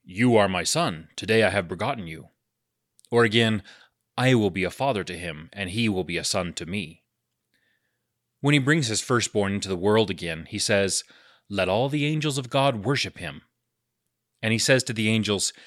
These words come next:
"He makes his angels spirits, and his ministers a flame of fire." But regarding his Son, he says, "Your throne,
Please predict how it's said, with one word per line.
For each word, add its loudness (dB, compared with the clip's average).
"He -8
makes -4
his 0
angels -2
spirits, -6
and -2
his 2
ministers 0
a -4
flame -2
of -2
fire." -6
But -4
regarding -6
his -2
Son, 4
he 0
says, 2
"Your 0
throne, 2